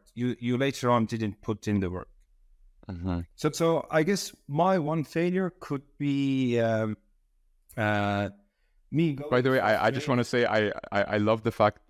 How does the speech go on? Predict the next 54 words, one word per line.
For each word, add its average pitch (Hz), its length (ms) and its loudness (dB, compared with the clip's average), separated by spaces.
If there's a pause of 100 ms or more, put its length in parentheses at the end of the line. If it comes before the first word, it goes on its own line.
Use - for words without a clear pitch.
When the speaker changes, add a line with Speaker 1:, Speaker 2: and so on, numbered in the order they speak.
(380)
Speaker 2:
uh, - 80 -4 (120)
like, 104 200 2 (320)
spoken 117 380 4
like 104 120 2
a 113 60 0
true 117 180 0
engineer. 107 340 2
Like, 92 180 0
I 101 100 4
love 101 340 2
how 110 200 4
you 95 100 0
started 104 280 0
by 95 140 2
defining 104 400 2
what 101 180 2
failure 92 300 0
is, 92 160 -2
and 87 100 -2
then 92 140 0
from 92 220 -2
there, 98 360 2 (120)
<laughs> 131 100 -4 (520)
you're, 95 260 0
you're 101 140 2
s-, - 200 -6
starting 107 300 2
to 104 100 -2
break 98 180 2
it 107 40 -2
down. 95 180 0
I 92 60 -2
think, 101 260 -4
I 101 80 4
think 113 220 0
that 104 240 2 (800)
that's 110 220 0
very 120 180 4
refreshing 110 460 2
to 101 80 -4
hear, 101 100 4
because 92 300 -2
sometimes 95 640 0 (100)
you 101 140 0
don't 104 140 6
even 95 180 4
know, 95 160 4
like, 82 220 0
what 98 160 2
is 90 80 2
a 87 40 -4
failure 87 280 -2
and 82 80 -2
what 82 120 -6